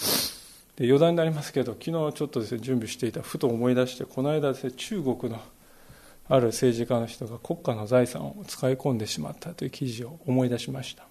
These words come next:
で、その額はですね、一兆何千億円に相当するとですね、書いてありましてですね、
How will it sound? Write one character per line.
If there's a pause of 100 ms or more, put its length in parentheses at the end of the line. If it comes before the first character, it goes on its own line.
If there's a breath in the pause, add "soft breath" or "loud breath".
(420 soft breath)
で、
そ
の
額
は
で
す
ね、 (540 soft breath)
一 (100)
兆
何
千
億
円
に
相
当
す
る
と
で
す
ね、 (600 loud breath)
書
い
て
あ
り
ま
し
て
で
す
ね、